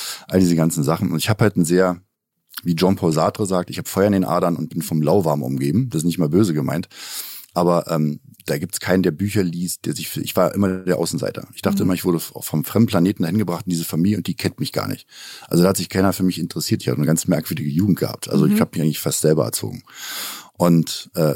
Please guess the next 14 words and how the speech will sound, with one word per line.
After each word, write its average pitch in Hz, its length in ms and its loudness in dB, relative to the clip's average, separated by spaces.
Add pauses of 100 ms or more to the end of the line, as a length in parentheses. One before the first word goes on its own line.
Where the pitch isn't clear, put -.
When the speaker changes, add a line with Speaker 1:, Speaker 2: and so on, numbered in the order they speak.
Speaker 1:
bin 104 160 6
froh, - 240 2
dass 120 140 2
ich 101 80 -4
dann 98 140 -2
andere 123 260 2
Leute 110 300 2
dann 101 140 -2
gefunden 139 400 2
habe 127 320 0
oder 107 220 2
halt 95 220 -2
in 90 160 -2
Büchern, 98 460 -2